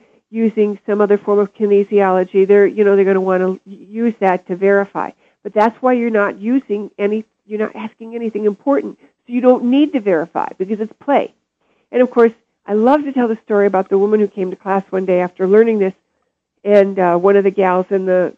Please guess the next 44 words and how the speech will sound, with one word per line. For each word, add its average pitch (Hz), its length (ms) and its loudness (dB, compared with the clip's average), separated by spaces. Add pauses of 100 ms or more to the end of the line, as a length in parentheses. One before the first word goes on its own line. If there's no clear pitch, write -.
workshop 196 480 -4
looked 196 200 -4
her 190 120 2
over. 180 220 0
You 190 100 2
know, 185 140 0
sometimes 185 400 -8
we 180 100 0
women 185 300 -2
do 196 160 0
that 190 220 2
to 185 100 -6
each 175 140 -4
other, 180 140 -2
you 185 120 2
know, 185 100 -2
kinda 180 220 -6
give 175 200 -8
us 180 100 -10 (100)
the 175 140 -6 (500)
head-to-toe 196 580 0
look, 190 360 4
and 175 260 -6 (720)
she 269 100 -4
noticed 220 360 4
this 208 140 -8
woman 208 220 0
was 196 180 0
looking 208 220 0
her 196 140 2
over, 185 260 0
and 185 160 -4 (180)
<clears throat> 269 300 0
she 247 140 -6
looked 226 160 2
over 202 180 2
at 196 60 -2
her 196 60 -2
and 196 100 -8
she 202 160 -14
said, 180 160 -10 (100)
"Don't 185 380 -2
even 175 420 -16
ask. 151 300 -20